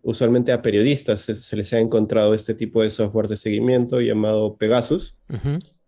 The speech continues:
Speaker 1: y que, claro, no necesitaban ningún tipo de acción del usuario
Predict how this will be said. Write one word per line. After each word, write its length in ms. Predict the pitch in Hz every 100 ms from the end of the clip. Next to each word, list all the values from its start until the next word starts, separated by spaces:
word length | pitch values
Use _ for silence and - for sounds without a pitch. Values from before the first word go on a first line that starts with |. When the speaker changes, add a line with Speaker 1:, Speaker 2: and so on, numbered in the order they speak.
| _
Speaker 1:
y 140 | 117
que, 140 | 113 113
claro, 440 | 151 127 101 -
no 160 | - 123
necesitaban 760 | 165 165 170 147 - 156 160 143
ningún 500 | 131 135 156 165 165
tipo 500 | 170 175 175 165 160
de 320 | - 123 110
acción 600 | 107 - - 139 143 160
del 180 | - 117
usuario 500 | 120 165 156 180 247